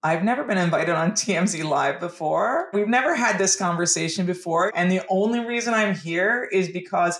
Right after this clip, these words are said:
that one guy was willing to crazy glue his foot to the stadium. And it's funny because it, we actually had an action here in D C organized by a bunch of people from some of the, the radical flank groups that are local.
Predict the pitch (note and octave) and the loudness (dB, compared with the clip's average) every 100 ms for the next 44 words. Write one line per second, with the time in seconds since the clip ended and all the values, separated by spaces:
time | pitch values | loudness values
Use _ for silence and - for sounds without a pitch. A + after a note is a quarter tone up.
0 | - F#3 D#3+ E3 F#3 G#3 G#3+ G#3 G#3+ F#3 | -2 0 2 2 2 2 2 2 2 2
1 | D#3 E3 D#3+ E3 F3 F3 E3 E3 - E3+ | 0 0 -4 -2 -2 0 -2 -4 -6 -4
2 | E3+ E3 D#3 D#3 D3 - D3+ - - E3 | -2 -4 -4 -4 -6 -6 -8 -8 -4 -2
3 | D#3 D#3 D3 D3+ - - G3+ F#3 F#3+ - | -2 -2 -2 -4 -4 -8 -6 2 2 2
4 | C4 C#4+ G#3 F#3 F3+ F3 E3+ E3+ F3 E3 | 2 2 2 0 2 0 -2 -4 -4 -2
5 | F3+ - F#3 E3 D#3+ E3+ D#3+ - D#3 D#3+ | -2 -2 -2 -4 -4 -2 -4 -4 -6 -6
6 | - D#3+ D#3+ D3+ D3 C#3+ D3 - G3 F3+ | -6 -6 -6 -8 -10 -6 0 0 -2 -6
7 | - D#3 _ _ - F#3+ G3 F#3+ E3+ E3+ | -10 -16 _ _ -2 0 2 2 4 2
8 | E3+ F#3 F3+ G3+ F3 E3+ E3+ E3 - F3+ | 4 0 0 -2 -4 -2 0 0 0 0
9 | D#3+ D3+ D3 C#3 - - D#3 D3+ E3 D#3 | 2 2 0 -4 -12 -12 -2 0 0 -4
10 | D#3+ D#3 - C#3 - - _ - D3+ - | -2 -2 -4 -2 -2 -4 _ -4 -4 -4
11 | _ D3 C#3 C#3 D3 G3 A3 C4 | _ -10 -8 -4 -4 0 -2 -2